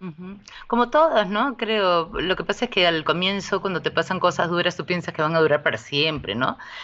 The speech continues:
Así, para poner un ejemplo, no sé, pues, de chiquillo, cuando te enamoras y la primera vez que te rompen el corazón, crees que nunca más en la vida te vas a volver a enamorar de nadie, <laughs> ¿no?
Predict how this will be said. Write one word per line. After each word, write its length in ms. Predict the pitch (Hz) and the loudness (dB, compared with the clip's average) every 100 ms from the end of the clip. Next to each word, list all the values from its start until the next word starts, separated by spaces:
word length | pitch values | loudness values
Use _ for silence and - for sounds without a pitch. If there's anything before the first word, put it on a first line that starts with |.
| - - | -16 -2
Así, 300 | 139 139 147 | -2 -2 0
para 160 | 135 | 0
poner 240 | 123 143 151 | 0 -2 -2
un 60 | |
ejemplo, 380 | 147 131 151 151 | -4 -2 -2 -2
no 60 | 151 | -2
sé, 160 | 143 | -4
pues, 140 | 139 135 | -4 -2
de 100 | 139 | -2
chiquillo, 380 | 135 147 160 156 | -4 -2 2 4
cuando 220 | 151 135 | 4 2
te 80 | 123 | 2
enamoras 720 | 131 139 147 151 156 156 - - - - - _ - | 2 4 4 6 2 0 -14 -20 -20 -20 -20 _ -6
y 80 | |
la 100 | 147 | -4
primera 280 | 135 143 139 | -2 0 0
vez 60 | 151 | 0
que 80 | 170 | 0
te 80 | |
rompen 320 | 147 151 147 165 | 0 0 -2 -6
el 100 | 160 | 0
corazón, 400 | 143 127 - 147 | 0 0 -4 -6
crees 200 | 147 143 | -8 -6
que 160 | - | -6
nunca 540 | 190 185 175 185 175 165 | -4 -4 -4 -4 0 0
más 520 | 165 160 160 165 147 | 0 -2 0 0 -2
en 120 | 170 | -2
la 160 | 156 127 | 2 2
vida 360 | 139 160 160 160 | 0 -2 -2 -2
te 100 | 131 | 0
vas 200 | 139 160 | 0 0
a 60 | |
volver 300 | 147 131 139 | 0 0 -2
a 40 | 151 | -2
enamorar 480 | 156 139 135 147 | -2 0 2 2
de 100 | 156 | -2
nadie, 560 | 147 131 143 147 127 - - - - | -4 0 2 2 0 -4 -4 -8 -10
<laughs> 100 | 131 | -12
¿no? 180 | - - | -8 -6